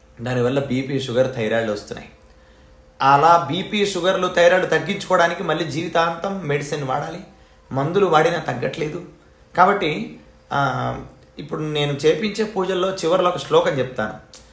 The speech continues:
"అన్యథా శరణం నాస్తి త్వమేవ శరణం మమ, తస్మాత్ కారుణ్య భావేన రక్ష రక్ష పరమేశ్వర."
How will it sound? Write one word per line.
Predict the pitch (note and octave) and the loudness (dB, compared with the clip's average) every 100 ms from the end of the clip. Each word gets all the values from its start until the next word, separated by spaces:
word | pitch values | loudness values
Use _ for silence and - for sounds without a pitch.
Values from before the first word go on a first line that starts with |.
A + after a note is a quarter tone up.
| - - | -20 0
"అన్యథా | D3 D#3+ F3+ E3+ G3 G3 | 0 4 2 4 4 4
శరణం | G3 F#3 F3+ F3+ F3+ | 2 2 2 0 0
నాస్తి | F3+ E3+ - G3+ | 2 2 0 -4
త్వమేవ | F#3+ E3+ E3+ F3+ F3 | 0 0 2 0 0
శరణం | D#3+ C#3+ D3+ E3 E3+ | -2 0 0 -2 -2
మమ, | E3+ F#3+ B3 - - - _ - | 0 0 -2 -10 -20 -20 _ -6
తస్మాత్ | D3 C#3+ F#3 G#3 G#3+ - | -6 0 4 6 4 4
కారుణ్య | F3 F#3+ G#3+ G#3+ G#3 G3 | 6 8 6 4 2 2
భావేన | F3 F#3+ F#3+ F#3+ F#3+ G#3+ D4 - - - _ _ - | 6 6 6 2 2 0 -2 -6 -18 -20 _ _ -2
రక్ష | F3+ - | -2 0
రక్ష | F#3+ F3 - C4+ | 2 2 2 0
పరమేశ్వర." | B3+ D#3+ B2+ B2 - A#2+ | 4 2 2 -4 -4 -4